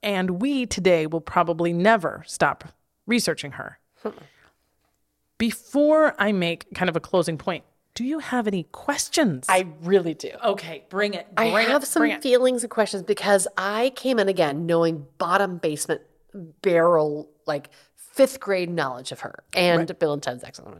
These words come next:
Speaker 2: Adventure and Bogus Journey.
Speaker 1: <laughs> Right.
Speaker 2: Um, I just feel like the whole, I, I, if I existed in that time where God is the ruler
Speaker 1: Mm.
Speaker 2: of your kingdom, I'm like, "Yeah, God said,"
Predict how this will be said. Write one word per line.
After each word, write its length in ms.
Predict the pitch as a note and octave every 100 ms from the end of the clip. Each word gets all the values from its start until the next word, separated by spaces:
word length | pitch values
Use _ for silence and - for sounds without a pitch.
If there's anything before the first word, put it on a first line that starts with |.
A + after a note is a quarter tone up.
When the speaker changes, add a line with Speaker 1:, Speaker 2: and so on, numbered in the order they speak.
| -
Speaker 2:
Adventure 360 | - C#3 A#2+ C3
and 100 | C#3+
Bogus 220 | C#3 C4
Journey. 260 | A#3 F#3+ G3 -
Speaker 1:
<laughs> 140 | - -
Right. 100 | - - - -
Speaker 2:
Um, 420 | A#3+ A3 G#3 G#3 -
I 80 | G3+
just 220 | - -
feel 80 | B3+
like 100 | B3
the 60 | E3+
whole, 320 | F#3 F#3+ - - -
I, 180 | G#3+ G#3+ -
I, 160 | G#3+ G3+ -
if 300 | A3+ A3+ G#3+
I 120 | G#3
existed 360 | B3 G#3 B3+ A#3+
in 60 |
that 180 | G#3 -
time 380 | - F3+ D#3 D3
where 80 | D3
God 520 | D3+ D3+ D#3 F#3 F#3 -
is 360 | G#3 F#3 E3+ D#3
the 200 | - D#3+
ruler 920 | C#3+ C#3+ D3 D3+ D3+ D3+ - - D3
Speaker 1:
Mm. 260 | E3+ E3+ C#3+ F3+
Speaker 2:
of 180 | D#3+
your 120 | D#3+ D3+
kingdom, 600 | - - G#3 G3 C#3 C#3+
I'm 140 | D3+
like, 260 | D#3+ D#3 - - _ _ _ _ _
"Yeah, 180 | - A3 G#3+
God 360 | F#3+ G#3 C#4
said," 500 | - - A3 G3 G3